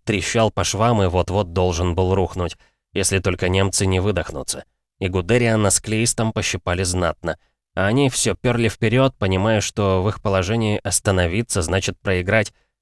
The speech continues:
Да, по сравнению с прошлым разом, падение Киева оттянули уже на неделю, если не больше,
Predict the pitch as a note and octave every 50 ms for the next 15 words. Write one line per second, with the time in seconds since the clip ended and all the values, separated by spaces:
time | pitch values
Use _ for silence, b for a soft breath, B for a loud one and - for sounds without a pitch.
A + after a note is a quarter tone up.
0 | _ _ _ - F#2+ B2+ C#3 B2 - G#2+ - A#2 G#2+ G#2 G#2 B2 C3 C3+ C3 A#2
1 | G#2+ - - B2+ B2 A#2 - A#2 A2 A2+ B2+ C#3 C3+ B2 G#2+ G2+ - G2+ G2 A2
2 | A2 A2 G#2 G2+ G2 - - A#2 A#2 A2+ G#2+ G#2 G2 F#2+ - - - G#2 G#2 A2
3 | A2+ A2 G#2 G2+ F#2+ F#2+ G#2+ G#2 G#2 G#2 G#2 G#2+ G#2+ G2+ G#2+ A2+ G#2+ G2+ G2 F#2+
4 | F#2 F#2+ F2+ - - G2 F2+ F#2 F#2 F2+ F#2 G2 F#2+ - - - F2